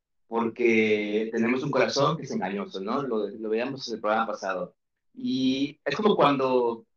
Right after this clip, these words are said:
estás con tu pareja y de repente se enojan, sientes que no la, no lo, no lo amas, no la amas. Sin embargo, hay una decisión previa a todo eso, ¿no? Y es donde, eh, nuestra, mm, nuestro carácter tiene que, eh,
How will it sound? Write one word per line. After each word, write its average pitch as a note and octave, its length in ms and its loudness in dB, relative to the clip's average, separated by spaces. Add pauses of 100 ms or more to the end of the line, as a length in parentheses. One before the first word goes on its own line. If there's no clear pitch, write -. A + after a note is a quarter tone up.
(520)
estás D#3 240 -14
con F3+ 140 -8
tu D#3 100 -6
pareja D3+ 560 2 (300)
y A#2+ 120 -4
de A#2+ 120 2
repente B2+ 240 -6
se - 100 -8
enojan, B2 460 -4
sientes A#2 320 -8
que A#2+ 100 -6
no G2 300 -8
la, C#3+ 260 -8
no G#2+ 180 -4
lo, C#3 260 -2
no B2+ 120 -2
lo E3 160 2
amas, D#3 400 0
no A2+ 100 -4
la D3+ 140 0
amas. F#3+ 420 -8 (360)
Sin B2 180 -4
embargo, E3 600 0
hay C3+ 180 0
una E3+ 160 0
decisión C#3+ 720 -4 (720)
previa A2+ 420 -2
a G2+ 100 -6
todo G#2+ 280 -6
eso, F#2+ 120 -10
¿no? C3+ 280 -10 (200)
Y A#2 120 2
es A#2+ 80 2
donde, C#3+ 500 0 (280)
eh, G#2+ 260 0
nuestra, F#2+ 1040 2 (720)
mm, G#2+ 460 -14
nuestro G#2 220 -6
carácter A2+ 360 2
tiene C3 220 2
que, A2 640 0
eh, G#2 60 -10